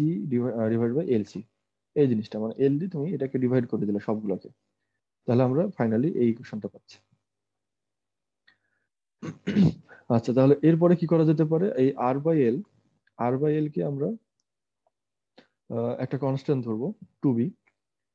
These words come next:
আর এখানে ওয়ান আছে উপরে, আর নিচে আছে এল সি। তাহলে one by এল সি একটা term আছে, যেটা কিনা একটা constant অবশ্যই। এই ওয়ান by এল সি কে আমরা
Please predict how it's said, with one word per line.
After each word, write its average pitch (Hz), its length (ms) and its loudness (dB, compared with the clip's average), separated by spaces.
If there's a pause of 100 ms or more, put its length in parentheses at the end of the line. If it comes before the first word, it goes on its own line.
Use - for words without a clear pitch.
(680)
আর 117 100 0 (2000)
এখানে 151 240 0
ওয়ান 143 220 2
আছে 156 200 -4
উপরে, 160 200 -2 (240)
আর 131 120 -4
নিচে 131 180 0
আছে - 180 -8
এল 107 140 -4
সি। - 80 -16 (1300)
তাহলে 123 180 -4 (140)
one 139 200 -2
by 160 120 0 (140)
এল 151 140 0
সি - 160 -8
একটা 147 220 -2
term 127 220 -2
আছে, 151 140 -6 (100)
যেটা 131 180 0
কিনা 120 160 -4
একটা 117 180 -10
constant 117 380 -6
অবশ্যই। 127 280 -4 (520)
এই 110 140 -4
ওয়ান 135 220 0
by 160 180 6
এল 131 140 2
সি 147 140 -2
কে 156 140 2
আমরা 120 140 0